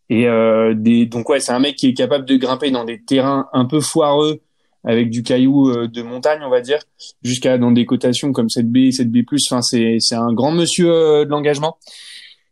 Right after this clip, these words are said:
Et donc, euh, on sait que quand il ouvre une voie en trad, euh, ben, il en mettra pas forcément là où il y en a pas besoin.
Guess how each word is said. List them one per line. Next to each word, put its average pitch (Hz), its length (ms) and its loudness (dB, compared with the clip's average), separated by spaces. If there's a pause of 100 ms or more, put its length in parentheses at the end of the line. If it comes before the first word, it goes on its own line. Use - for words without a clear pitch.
(140)
Et 127 60 0
donc, 160 300 -2
euh, 135 120 2
on 131 120 0
sait 185 180 -2
que 131 480 0
quand 135 240 -6
il 147 100 -6
ouvre 160 220 -4
une 160 80 -2
voie 165 180 0
en 160 80 -4
trad, 175 280 -2
euh, 123 400 0
ben, 117 560 -2
il 117 120 -10
en 117 100 -6
mettra 117 640 -2
pas 147 100 0
forcément 156 440 -2
là 151 120 0
où 143 40 0
il 139 40 -2
y - 20 -2
en 135 80 0
a 131 60 0
pas 135 120 0
besoin. 143 280 -4